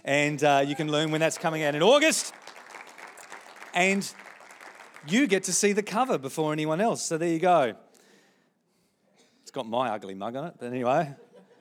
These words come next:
hopefully it still sells. So, there you go. Good morning.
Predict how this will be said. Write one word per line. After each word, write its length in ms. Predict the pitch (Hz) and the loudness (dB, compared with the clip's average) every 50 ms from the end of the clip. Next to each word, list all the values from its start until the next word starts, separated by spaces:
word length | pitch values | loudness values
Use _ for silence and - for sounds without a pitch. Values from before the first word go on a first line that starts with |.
| _ _ _ | _ _ _
hopefully 520 | - - 147 165 170 - - 110 113 123 143 | -6 -2 -2 -2 -2 -2 -6 -6 -4 -4 -4
it 260 | - 131 139 131 - | -4 -6 -8 -8 -8
still 520 | - - - - - 127 120 113 113 110 98 | -10 -12 -12 -8 -4 -4 -2 -2 -4 -6 -10
sells. 520 | - - 143 135 123 113 101 95 - - - | -12 -10 -6 -6 -4 -4 -6 -8 -12 -14 -8
So, 440 | - 147 143 151 156 156 156 156 135 - - _ _ _ _ _ _ - - - - - _ _ - - - - - - - - | 0 2 4 6 6 6 4 2 0 -6 -20 _ _ _ _ _ _ -20 -20 -20 -20 -20 _ _ -20 -20 -20 -20 -20 -20 -20 -10
there 140 | - 131 131 | -6 -4 -4
you 160 | 139 131 127 | -2 -2 -2
go. 280 | 120 131 127 123 107 92 - _ - - - - - - - - _ _ _ _ _ _ _ _ _ _ _ _ _ _ _ _ | 0 0 2 2 0 -2 -4 _ -18 -18 -18 -20 -20 -20 -20 -20 _ _ _ _ _ _ _ _ _ _ _ _ _ _ _ _
Good 100 | - 226 | -8 -4
morning. 300 | 233 277 294 226 113 92 | -4 -2 -2 -4 -6 -8